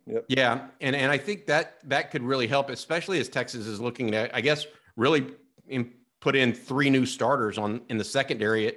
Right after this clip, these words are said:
Speaker 2: at varying positions. Uh, you mentioned the, the offensive line as well, so, uh, hopefully that'll, that'll come out and, uh, be a possibility, uh, that Texas plays a little bit better in the secondary early in the season,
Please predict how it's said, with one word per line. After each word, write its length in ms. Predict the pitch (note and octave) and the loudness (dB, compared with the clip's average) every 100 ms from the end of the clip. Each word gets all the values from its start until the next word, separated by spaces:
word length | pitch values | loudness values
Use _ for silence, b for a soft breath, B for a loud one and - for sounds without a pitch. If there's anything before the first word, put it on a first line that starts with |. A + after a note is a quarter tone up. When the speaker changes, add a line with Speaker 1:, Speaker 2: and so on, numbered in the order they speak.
| B B - | B B -12
Speaker 2:
at 100 | A2 | -10
varying 460 | A#2+ A#2+ B2+ A#2+ G#2+ | 2 4 6 4 2
positions. 760 | - F#2 A#2+ B2+ G2 G#2+ G#2+ - b b b | -4 -2 -2 0 -4 -4 -6 -18 b b b
Uh, 200 | G2+ G2 G2 | 0 2 2
you 120 | G#2+ | 2
mentioned 340 | A#2 B2+ A2+ | 2 2 0
the, 140 | G#2 F#2 | -2 -4
the 140 | A#2 G#2+ | -4 0
offensive 360 | G#2+ A2 G#2 F#2+ | 0 0 -8 -8
line 260 | F#2 A2 G#2 | -4 -2 -2
as 140 | F2+ | -4
well, 260 | A2 A#2+ G#2 | 0 2 0
so, 280 | - F#2+ - B B B | -2 -4 -6 B B B
uh, 240 | G2+ G2+ | 0 2
hopefully 360 | A#2+ D3+ D#3+ C#3 | 4 2 2 0
that'll, 340 | A#2+ A#2+ A2+ - B2+ | 4 2 2 -4 -4
that'll 180 | A#2+ A2 | -2 -2
come 240 | - A#2+ | -2 0
out 240 | A#2 A#2+ | 2 0
and, 220 | A2 F#2+ F2+ b b b | -2 -8 -8 b b b
uh, 100 | G2 | -4
be 160 | F#2+ A2 | 0 -2
a 40 | |
possibility, 840 | G#2+ A2 G#2+ G#2+ G#2+ A2 A2 G#2 G2+ _ | 2 2 2 -2 -2 0 0 -2 -6 _
uh, 300 | G#2+ G2 F#2+ G#2 - | -4 -2 -2 -6 -12
that 240 | - G#2 - | -12 -12 -8
Texas 300 | A#2+ - G2 | -8 -8 -8
plays 240 | - A2+ | -2 -2
a 20 | |
little 100 | A2+ | -2
bit 140 | A2 A#2 | -8 -4
better 140 | G#2+ | -2
in 80 | G#2 | -2
the 60 | F#2+ | -4
secondary 580 | - A2 G#2 G2+ G2 - | -4 -4 -2 -2 -2 -2
early 360 | C3+ D3+ C#3+ A#2+ | 0 2 2 2
in 120 | G#2+ | 0
the 60 | G2 | -4
season, 600 | - B2+ B2+ G2 F#2 | -2 0 0 -2 -6